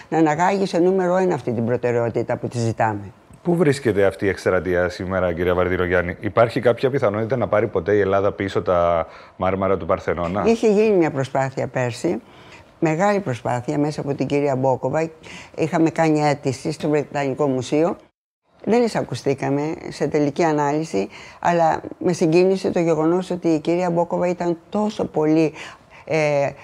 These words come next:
Speaker 1: αφοσιωμένη σε αυτόν τον αγώνα που κάναμε. Ε, επειδή εγώ στη ζωή μου πιστεύω ότι δεν πρέπει να σταματάμε ποτέ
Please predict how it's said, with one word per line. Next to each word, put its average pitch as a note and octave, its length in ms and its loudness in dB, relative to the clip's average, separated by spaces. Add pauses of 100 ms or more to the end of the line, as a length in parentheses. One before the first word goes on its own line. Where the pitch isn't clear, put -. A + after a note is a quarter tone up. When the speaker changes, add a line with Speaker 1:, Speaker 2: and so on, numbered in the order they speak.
(480)
Speaker 1:
αφοσιωμένη D#3 800 2
σε C#3+ 100 -6
αυτόν E3 240 -2
τον D#3 160 0
αγώνα D3 340 0
που C3+ 100 -2
κάναμε. B2+ 380 0 (440)
Ε, E3 180 2
επειδή F#3+ 440 2
εγώ G3+ 220 2
στη G3 160 -4
ζωή F3 240 2
μου E3+ 140 2
πιστεύω E3 400 0
ότι D#3+ 160 0
δεν E3+ 160 0
πρέπει F3 260 0
να D3+ 100 2
σταματάμε C#3 540 0
ποτέ C#3+ 420 -2